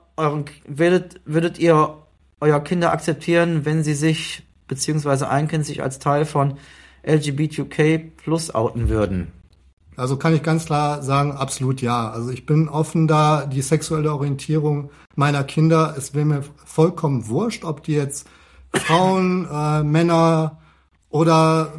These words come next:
Speaker 2: weißt du, trans, non-binär, weißt du, die Kinder sollen einfach glücklich sein.
Speaker 1: Mhm.
Speaker 2: Und da ist mir wirklich egal.
Speaker 1: Mhm.
Speaker 2: Ne? Ich bin
Speaker 1: Ja.
Speaker 2: da offen, bin weltoffen, ich denk, ist bei dir auch nicht anders.
Speaker 1: Genau.
Speaker 2: Also, weißt du, ich, das sind, äh, man ist ja Mensch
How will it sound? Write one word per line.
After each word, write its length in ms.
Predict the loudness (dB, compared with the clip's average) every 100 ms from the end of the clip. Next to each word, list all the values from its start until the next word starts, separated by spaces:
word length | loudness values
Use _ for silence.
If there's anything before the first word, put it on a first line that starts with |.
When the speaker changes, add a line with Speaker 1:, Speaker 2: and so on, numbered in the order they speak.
| -16 -6
Speaker 2:
weißt 360 | -2 -2 -2
du, 60 | -6
trans, 720 | -2 2 4 2 0 -2 -4 _ _ _ _ _ -2
non-binär, 1000 | 2 4 4 4 4 6 4 2 -2 _ -2
weißt 260 | 0 0
du, 80 | -2
die 160 | -4 0
Kinder 240 | 2 4
sollen 180 | 2 0
einfach 240 | 0 -2 2
glücklich 340 | 2 0 -4
sein. 300 | -6 -8 -12 _
Speaker 1:
Mhm. 240 | 0 0 2
Speaker 2:
Und 100 | 2
da 40 |
ist 160 | 2 4
mir 140 | 4
wirklich 320 | 4 2 -2 -2
egal. 480 | 0 0 0 -6 _ -6
Speaker 1:
Mhm. 280 | -2 -2 -2
Speaker 2:
Ne? 220 | -2 0 -2
Ich 120 | -2
bin 80 | 0
Speaker 1:
Ja. 120 | 2
Speaker 2:
da 60 | 0
offen, 420 | -2 -2 -6 -6 _ _ _ -6
bin 160 | -2 2
weltoffen, 460 | 2 2 0 0
ich 120 | -2 -2
denk, 280 | -2 -2 -6 -16 -20 _ _ -10
ist 140 | -4
bei 100 | -2
dir 160 | 0 -2
auch 60 |
nicht 200 | -4 -8
anders. 320 | -8 -6 -2 2
Speaker 1:
Genau. 300 | 2 2 -4 _ -10
Speaker 2:
Also, 240 | -6 -4 -2
weißt 240 | -2 -4
du, 40 |
ich, 280 | -8 -10 -8
das 160 | -4 0
sind, 120 | 0
äh, 200 | -2 -8 -10 -20 -14
man 200 | -6 -6 -4
ist 160 | -2
ja 80 | 2
Mensch 520 | 4 4 2 -4 -14